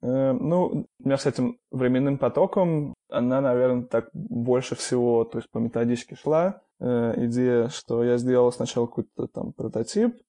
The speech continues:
э, и постепенно показывал разные версии этого прототипа друзьям, им все нравилось, и я такой, «Ну, классно», и там где-то на шестой или седьмой версии прототипа, это можно посмотреть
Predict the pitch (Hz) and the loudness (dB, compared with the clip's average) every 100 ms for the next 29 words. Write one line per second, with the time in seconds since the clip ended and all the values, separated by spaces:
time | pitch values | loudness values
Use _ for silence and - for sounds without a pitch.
0 | _ - - 123 - 139 143 - - 147 | _ -8 -2 -2 0 -4 -4 -8 -2 0
1 | 131 123 123 139 135 131 123 123 135 127 | 0 0 0 2 2 4 4 6 4 4
2 | 123 131 127 - 123 113 117 123 120 - | 2 2 2 0 -2 -2 -2 -2 -4 -2
3 | 113 117 120 135 226 226 131 127 127 - | -4 -2 -2 0 0 2 2 0 -2 -4
4 | - 123 131 185 226 202 147 139 - 120 | -4 -2 2 2 4 4 2 0 -6 -2
5 | 120 120 117 - - 117 143 156 123 135 | 0 0 0 -6 -4 -2 -2 -4 0 0
6 | 180 151 127 127 127 123 123 123 - 120 | 0 -2 0 -2 -2 -2 0 -2 -2 -2
7 | 120 120 131 - - 131 131 120 123 117 | -2 -2 -6 -8 -4 0 0 -2 -2 0
8 | 117 110 113 107 - - 113 117 - - | 0 2 0 -2 -8 -10 -6 -2 -2 0
9 | 127 120 120 127 123 120 - 117 123 147 | -2 -2 -2 -2 -2 -6 -6 -2 -2 -4